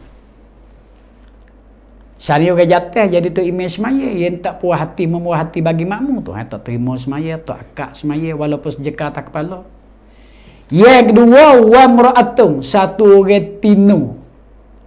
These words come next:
Satu orang tino, satu orang perempuan, amr qauman wa hum lahu karihun. Sa-, a, ni hati yang, yang pertama, iaitu wa mra'atun batat wa zawjuha 'alaiha sakhitun, orang tino yang tak memuas,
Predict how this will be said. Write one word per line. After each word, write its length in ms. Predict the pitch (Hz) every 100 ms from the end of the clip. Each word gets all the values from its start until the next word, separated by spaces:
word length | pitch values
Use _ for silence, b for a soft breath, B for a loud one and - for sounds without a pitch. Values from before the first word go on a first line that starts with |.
| _ _
Satu 720 | - 220 208 208 247 233 220
orang 320 | 214 220 -
tino, 320 | 220 196 233 262
satu 480 | 247 220 214 220
orang 240 | 214 214 214
perempuan, 720 | 214 214 208 208 247 262 254
amr 260 | 233 208 185 - b b _
qauman 480 | 226 226 202 247 240
wa 160 | 233 226
hum 160 | 226 226
lahu 480 | 220 214 190 226 214
karihun. 640 | 214 208 208 269 349 - B B B
Sa-, 320 | - 214 208
a, 240 | 202 190 202 202
ni 160 | 226
hati 320 | 202 185 208
yang, 160 | 208 208
yang 160 | 208 208
pertama, 560 | 208 175 170 135 - B B B
iaitu 400 | - 202 214 294
wa 320 | 254 202 247 233
mra'atun 640 | 240 226 226 269 254 202
batat 640 | 220 214 240 247 240 - -
wa 240 | 170 208 208
zawjuha 960 | 233 240 214 196 214 208 233 269 254
'alaiha 560 | 208 226 226 202 233 254
sakhitun, 960 | 240 - 208 - 208 208 269 285 269
orang 400 | 190 202 214 214
tino 400 | - 208 220 269
yang 400 | 233 208 220 208
tak 160 | 233 190
memuas, 640 | 208 208 214 247 202 -